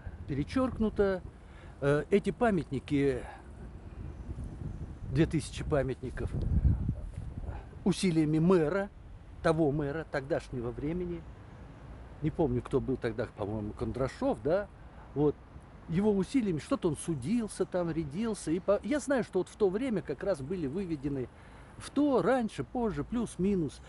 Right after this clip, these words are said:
были выведены из-под, э, статуса памятников архитектуры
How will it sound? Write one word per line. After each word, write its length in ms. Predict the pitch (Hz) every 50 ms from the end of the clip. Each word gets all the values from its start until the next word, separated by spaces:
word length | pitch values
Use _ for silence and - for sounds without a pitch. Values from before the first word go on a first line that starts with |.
| - - - -
были 640 | 151 196 262 240 214 196 175 160 156 143 156 123 - - -
выведены 640 | 160 135 226 214 170 156 139 139 151 147 147 139 135
из-под, 540 | - 165 151 - - - - 160 147 139 113
э, 260 | - - 127 120 120 101 101 - - - - - - - - - - - - - - - - - - - - - - - - -
статуса 640 | - - - 175 147 - 131 120 - - 123 107 92 85 - - - - - - - - - - - - - - - - - - - - - -
памятников 580 | 156 143 139 127 - - 117 - - 131 -
архитектуры 720 | 139 - - 190 180 214 - - - 320 330 - 285 226